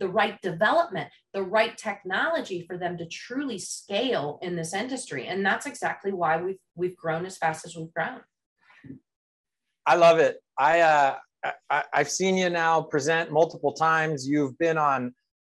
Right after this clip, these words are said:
Speaker 2: um, three-way Zoom calls with me and other commercial agents that are, that are, that are coming over to E X P Commercial. I,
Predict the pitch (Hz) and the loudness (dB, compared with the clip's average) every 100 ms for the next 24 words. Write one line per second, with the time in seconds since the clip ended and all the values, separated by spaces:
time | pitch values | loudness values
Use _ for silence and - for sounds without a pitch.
0 | - 127 113 - 185 170 156 120 170 175 | -4 -2 -2 2 6 6 4 4 2 4
1 | 156 156 151 156 160 165 160 147 147 143 | 6 6 4 0 0 0 2 2 4 4
2 | 131 - 139 151 147 135 151 147 165 160 | 2 -2 0 2 2 2 2 2 -2 -2
3 | - 131 123 120 120 117 117 117 _ 113 | 0 2 6 4 4 2 0 -2 _ -2
4 | 113 110 - 156 156 151 147 139 143 147 | 2 0 -2 -4 2 2 4 2 0 -2
5 | 139 - 151 143 151 147 160 147 147 - | -2 -6 -10 -4 -2 0 2 2 2 -8
6 | - _ _ 135 143 | -20 _ _ 0 0